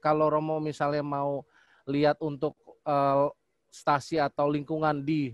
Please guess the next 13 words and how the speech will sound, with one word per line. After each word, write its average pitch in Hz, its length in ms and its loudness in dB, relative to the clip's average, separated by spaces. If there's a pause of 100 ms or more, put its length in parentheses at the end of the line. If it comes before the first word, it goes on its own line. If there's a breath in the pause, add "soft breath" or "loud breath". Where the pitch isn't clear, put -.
wilayah 139 440 4
yang 131 200 -2
lain, 147 400 -2
maka 139 320 -4
Romo 175 240 -2
harus 165 240 -6
login 151 400 -4
di 143 80 -4
level, 156 400 -2 (640 soft breath)
eh, 135 240 -4
s-, - 240 -12 (160)
paroki 147 640 -2
begitu. 123 400 -6